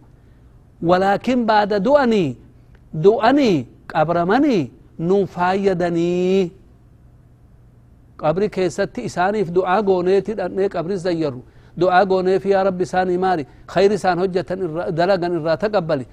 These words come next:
Waan dogongora isaan dalagan maaliif jechaa malee, nuhi as garagalanii waan nu godhan tokkollee hin qaban jecha.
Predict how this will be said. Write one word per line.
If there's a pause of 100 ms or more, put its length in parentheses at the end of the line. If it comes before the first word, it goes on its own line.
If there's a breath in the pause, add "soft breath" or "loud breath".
(220 soft breath)
Waan
dogongora
isaan
dalagan
maaliif
jechaa
malee, (920)
nuhi
as
garagalanii
waan
nu
godhan
tokkollee
hin
qaban
jecha.